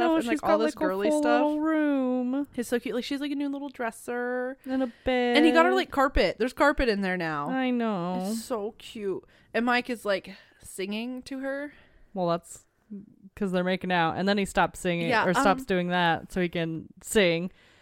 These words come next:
Speaker 1: And is, you know.
Speaker 2: Which is adorable in very real life to me. But I don't like watching kids make out. So there was a little too much of that for me this season.
Speaker 1: And so then Hopper gets all annoyed because he looks over and he sees that the, or he starts, like,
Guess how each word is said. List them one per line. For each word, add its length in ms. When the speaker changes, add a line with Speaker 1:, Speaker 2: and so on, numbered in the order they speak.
Speaker 1:
And 100
is, 220
you 140
know. 300
Speaker 2:
Which 180
is 240
adorable 580
in 140
very 260
real 240
life 420
to 100
me. 200
But 320
I 100
don't 200
like 180
watching 320
kids 260
make 180
out. 200
So 120
there 120
was 120
a 40
little 220
too 160
much 200
of 80
that 200
for 80
me 120
this 180
season. 340
Speaker 1:
And 140
so 100
then 180
Hopper 340
gets 240
all 180
annoyed 360
because 480
he 120
looks 240
over 320
and 120
he 80
sees 300
that 520
the, 720
or 100
he 80
starts, 300
like, 240